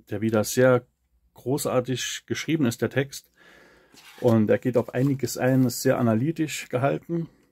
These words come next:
Gefällt mir sehr gut. Es wird viel analysiert, es wird viel Hintergrundinfos gegeben. Der, wo das Mediabook besitzt, sollte sich definitiv das Booklet durchlesen. Es lohnt sich.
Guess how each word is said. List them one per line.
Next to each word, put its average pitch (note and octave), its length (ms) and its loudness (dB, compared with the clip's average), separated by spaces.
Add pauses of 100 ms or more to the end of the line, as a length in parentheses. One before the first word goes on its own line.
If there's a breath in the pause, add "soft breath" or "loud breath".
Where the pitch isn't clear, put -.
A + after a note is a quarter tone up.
(180)
Gefällt - 300 2
mir B2 120 2
sehr A2+ 140 2
gut. E3 320 0 (100)
Es - 140 -16
wird A#2 120 -2
viel C3+ 200 -4
analysiert, B2 760 4
es A#2 220 -4
wird A2+ 320 -2 (220)
viel B2 180 -2
Hintergrundinfos A#2 800 2
gegeben. G#2 480 -4 (680 loud breath)
Der, G#2+ 100 2
wo A2+ 60 6
das A#2+ 200 2
Mediabook B2 440 2
besitzt, A#2+ 440 0
sollte A2 320 2
sich A2 220 -4
definitiv A#2 420 -2
das G#2+ 160 -2
Booklet A#2 360 -6
durchlesen. A#2+ 440 2
Es - 120 -4
lohnt B2+ 280 2
sich. E3 320 -2